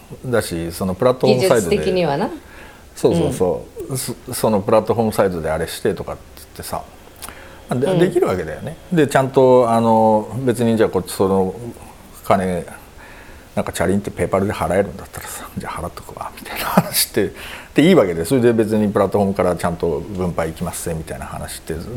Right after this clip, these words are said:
Speaker 1: そっち側はほとんど多分、その、自動化できる話、ってか、ほぼできてる話だと思うので、じゃない。
Speaker 2: そうです。
Speaker 1: そうそうそう。だから実際YouTubeとかはほら、なんかかかってる曲とかっていうのってさ、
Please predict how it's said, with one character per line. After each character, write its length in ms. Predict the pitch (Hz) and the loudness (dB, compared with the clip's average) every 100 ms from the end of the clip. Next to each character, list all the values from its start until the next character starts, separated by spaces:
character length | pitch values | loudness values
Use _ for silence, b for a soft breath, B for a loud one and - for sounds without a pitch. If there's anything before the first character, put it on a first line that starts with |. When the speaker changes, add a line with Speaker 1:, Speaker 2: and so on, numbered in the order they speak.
| 123 | -6
Speaker 1:
そ 160 | 123 135 | -2 -2
っ 20 | |
ち 120 | 139 | 4
側 140 | 135 120 | 6 6
は 60 | |
ほ 100 | 117 | 4
と 120 | 110 | 0
ん 40 | 107 | 0
ど 80 | - | -2
多 140 | - | -6
分、 160 | 82 71 - B B B B B B | -8 -12 -16 B B B B B B
そ 180 | - 87 | -4 -4
の、 420 | 87 90 - - - 110 | -2 -4 -6 -10 -10 -2
自 140 | 107 | 2
動 140 | 104 | 4
化 160 | 98 95 | 4 0
で 520 | 92 107 104 104 98 | -2 -8 -6 -2 -2
き 140 | - - - - - - - - - - | -2 -12 -20 -20 -20 -20 -20 -20 -10 -4
る 240 | 95 80 - | -4 -4 -8
話、 680 | - 90 85 - 87 80 | -6 -4 -4 -8 -8 -8
っ 20 | 78 - - | -10 -16 -6
て 80 | 101 | -4
か、 140 | 78 | -2
ほ 180 | 73 - | -4 -2
ぼ 100 | 92 | 0
で 120 | 95 | 0
き 100 | 104 - - - | -2 -8 -16 -10
て 80 | 71 | -8
る 60 | |
話 320 | - 78 - | -8 -10 -10
だ 80 | - | -12
と 120 | - | -12
思 200 | - - - | -12 -12 -12
う 20 | |
の 120 | 92 | -4
で、 260 | 107 95 - B B B B B B - - - | 0 0 -4 B B B B B B -20 -16 -4
じ 100 | 170 | -4
ゃ 40 | |
な 100 | - | -4
い。 80 | - - B B B - - - - - - - | -8 -14 B B B -20 -18 -14 -14 -16 -20 -16
Speaker 2:
そ 320 | - 214 175 | -2 0 0
う 20 | |
で 100 | 143 | -2
す。 220 | 131 - | -4 0
Speaker 1:
そ 120 | - 95 | 2 2
う 40 | |
そ 140 | - | 0
う 40 | 85 | -6
そ 300 | - - - | -8 -12 -2
う。 40 | 160 | 4
だ 60 | |
か 80 | 160 | 6
ら 120 | 143 | 6
実 240 | 160 156 160 | 4 2 4
際 140 | 202 | 4
YouTube 400 | 196 208 240 156 | 4 4 4 4
と 100 | 101 | 2
か 120 | 82 | 2
は 80 | 82 | 2
ほ 120 | 92 | 2
ら、 160 | 85 73 | 0 0
な 140 | 107 | -2
ん 40 | 110 | -4
か 80 | - | -6
か 140 | - | 2
か 60 | 131 | 2
っ 40 | |
て 100 | - | 2
る 60 | 80 | -6
曲 280 | - 80 - | -6 -6 -6
と 100 | 90 | -4
か 120 | - | -6
っ 20 | |
て 180 | - 87 | -6 -6
い 180 | 78 80 | -4 -6
う 80 | |
の 80 | 73 | -8
っ 40 | - | -12
て 160 | - | -10
さ、 220 | - - | -6 -6